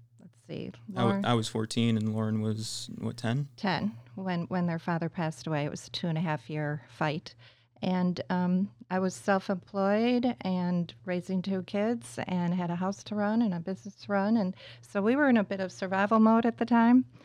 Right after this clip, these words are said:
Speaker 1: So we didn't really think about or worry about, you know,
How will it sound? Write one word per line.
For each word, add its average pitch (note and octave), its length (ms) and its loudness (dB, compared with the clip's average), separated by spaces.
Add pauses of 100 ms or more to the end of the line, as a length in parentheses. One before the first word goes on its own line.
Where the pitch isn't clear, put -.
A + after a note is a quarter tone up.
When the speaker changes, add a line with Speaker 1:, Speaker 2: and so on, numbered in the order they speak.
(600)
Speaker 1:
So G#3+ 580 6 (420)
we B3 240 0
didn't B3 260 4
really F#3+ 320 2
think F#3+ 260 -2
about F3+ 320 -2
or E3+ 100 -2
worry E3+ 260 -2
about, D#3+ 340 -4 (220)
you F3 160 -6
know, D#3 220 -2